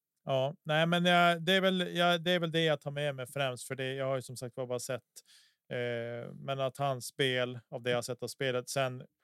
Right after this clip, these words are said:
glädjescenerna Cat Merch visar upp när hon vinner är ju också något som man tar med sig.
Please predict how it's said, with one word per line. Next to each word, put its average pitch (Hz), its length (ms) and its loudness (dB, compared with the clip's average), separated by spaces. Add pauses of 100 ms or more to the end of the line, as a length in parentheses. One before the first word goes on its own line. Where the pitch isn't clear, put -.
(120)
glädjescenerna 127 1040 -2
Cat 123 260 -6
Merch 123 360 -6
visar 120 380 -8
upp 117 140 -4 (320)
när 123 180 -12
hon 113 160 -10
vinner 113 360 -8
är 110 160 -6
ju 110 120 -10
också 110 220 -18
något 107 260 -16
som 117 120 -18
man 107 120 -12
tar 113 140 -12
med 113 220 -14
sig. - 260 -12